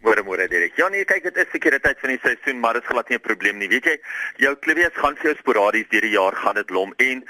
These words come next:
daar's niks daarmee fout nie. Al jou klivias gaan nie saam nou hierdie tyd van die jaar blom nie. Jy gaan almal van hulle in blom kry gedurende daai eerste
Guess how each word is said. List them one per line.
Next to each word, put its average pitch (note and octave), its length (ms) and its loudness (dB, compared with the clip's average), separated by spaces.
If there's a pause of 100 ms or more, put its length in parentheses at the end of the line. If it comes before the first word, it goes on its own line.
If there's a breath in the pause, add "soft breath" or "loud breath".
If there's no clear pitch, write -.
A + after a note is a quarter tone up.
(160 loud breath)
daar's B2+ 220 0
niks B2 220 -2
daarmee G#2+ 240 0
fout F#2+ 300 -2
nie. F2+ 240 -6
Al G#3 140 2
jou G3+ 100 -4
klivias D#3+ 340 -2
gaan C#3+ 100 0
nie C3 180 -8
saam B2 200 2
nou G2 160 0
hierdie F#2+ 180 -2
tyd F#2+ 200 0
van F#2+ 80 -6
die F#2+ 80 0
jaar F#2 100 2
blom F2+ 240 -4
nie. F2 80 -4
Jy G2 140 4
gaan - 160 -8
almal D3 260 0
van A#2 160 -2
hulle G#2+ 160 0
in F#2+ 80 -6
blom A2 220 0
kry G#2 200 0 (360 loud breath)
gedurende G#2 500 0
daai F#2+ 220 0
eerste G2 460 0